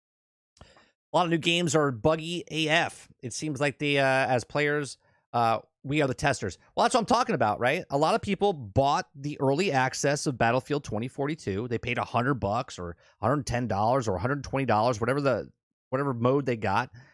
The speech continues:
And for the last week, they've been testing it. They've been telling them about bugs and glitches and stuff like that. And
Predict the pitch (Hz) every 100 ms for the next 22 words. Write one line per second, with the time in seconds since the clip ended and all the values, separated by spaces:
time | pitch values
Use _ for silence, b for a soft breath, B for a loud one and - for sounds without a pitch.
0 | b _ _ _ _ _ _ _ - 156
1 | 180 - - - 185 196 208 - 214 247
2 | - 180 175 226 269 - 131 90 _ _
3 | _ _ _ _ _ _ - 170 190 196
4 | 202 220 214 196 214 147 160 208 208 151
5 | 147 151 202 214 170 139 - 156 123 -
6 | 120 123 139 151